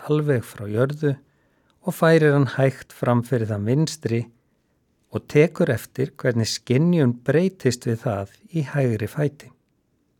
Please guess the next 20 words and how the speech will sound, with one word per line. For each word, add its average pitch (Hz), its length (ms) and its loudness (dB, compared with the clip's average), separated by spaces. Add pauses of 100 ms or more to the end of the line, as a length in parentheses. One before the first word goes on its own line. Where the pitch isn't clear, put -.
(2000)
Finndu 135 480 2
hvernig 117 320 0
hægri 131 460 2
hæll 120 200 -2
snertir 117 600 -6
jörðu 143 460 2 (580)
og 185 220 -12
allur 147 260 0
þunginn 127 640 2
færist 113 640 -4
yfir 101 300 -6
í - 80 -16
hægri 139 340 2
fót 151 560 -2
þegar 113 240 -2
þú 110 160 -6
stígur 123 480 0
mjúklega 131 720 0
til 104 220 -12
jarðar 131 420 -4